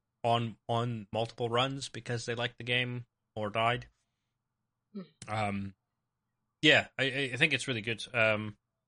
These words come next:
Speaker 1: and, oh, sorry, the, the big hook is the characters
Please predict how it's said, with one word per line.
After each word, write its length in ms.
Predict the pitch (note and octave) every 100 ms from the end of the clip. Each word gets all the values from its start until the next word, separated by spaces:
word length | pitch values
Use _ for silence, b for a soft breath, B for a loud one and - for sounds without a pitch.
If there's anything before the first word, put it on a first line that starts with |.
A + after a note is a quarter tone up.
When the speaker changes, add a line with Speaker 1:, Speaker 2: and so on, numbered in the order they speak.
| -
Speaker 1:
and, 160 | C#3
oh, 200 | D3+ C#3+
sorry, 240 | C3 D3 B2+
the, 120 | C3
the 220 | B2 C3
big 280 | B2+ D#3 C3+ - C3
hook 280 | - B2+ -
is 460 | A#2 G#2+ G2+ - - _ _ _ -
the 420 | A#2+ A2 G#2+ G#2 -
characters 760 | B2 A#2+ - A2+ G#2+ G2+ -